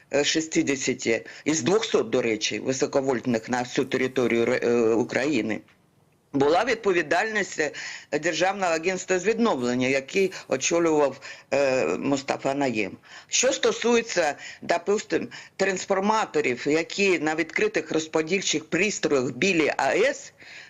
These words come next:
то це власність на Екенергоатому. І, відповідно, такі трансформатори біля гідроелектростанцій, власність Укргідроенерго і таке інше. І тобто відомо,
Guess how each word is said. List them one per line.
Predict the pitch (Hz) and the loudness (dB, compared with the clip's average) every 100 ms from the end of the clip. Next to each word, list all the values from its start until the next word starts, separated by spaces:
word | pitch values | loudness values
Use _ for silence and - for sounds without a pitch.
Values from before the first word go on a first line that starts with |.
| - | -2
то | 185 | -2
це | 180 208 226 | 0 0 0
власність | 180 165 156 - 170 214 - | 2 2 2 -2 -6 -8 -4
на | 170 151 | 0 0
Екенергоатому. | 170 165 156 151 147 139 117 - 131 147 - - | 0 0 0 0 0 0 -2 -4 -4 -6 -12 -6
І, | 151 | 0
відповідно, | 202 180 185 180 196 180 160 151 - - - | 2 2 0 2 2 2 0 0 -6 -14 -2
такі | 170 202 | -2 0
трансформатори | 190 160 156 156 156 160 135 143 131 127 - - | 0 -2 0 0 2 0 0 -2 0 -2 -4 -12
біля | 135 180 151 127 120 - | 0 0 2 0 -2 -6
гідроелектростанцій, | 143 170 156 147 143 - 139 139 - 127 123 131 | -2 0 2 2 0 0 -2 -2 -2 -4 -2 -4
власність | 120 151 127 - 127 - - - | 0 0 0 -2 -4 -4 -8 -2
Укргідроенерго | 147 143 123 123 135 120 123 131 170 240 185 | -2 0 -2 0 -2 0 0 2 2 2 0
і | 127 | 0
таке | 147 147 160 | -2 -2 2
інше. | 160 123 - - - - - - - - | 2 2 0 -4 -10 -16 -20 -18 -18 -4
І | 220 | -2
тобто | 226 175 156 - 202 269 - 139 | 2 2 0 2 2 0 -6 -2
відомо, | 180 151 156 139 | 0 2 2 2